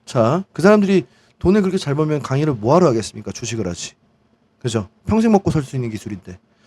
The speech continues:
자, 공일공 이하나 구구 칠삼칠입니다. 윈팩. 문자 남겨주세요. 정보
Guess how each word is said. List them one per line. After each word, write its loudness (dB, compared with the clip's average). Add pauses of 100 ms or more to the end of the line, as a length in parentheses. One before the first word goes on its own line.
(420)
자, -4
공일공 6
이하나 0
구구 -6
칠삼칠입니다. -4
윈팩. -2 (1300)
문자 0
남겨주세요. -4 (580)
정보 2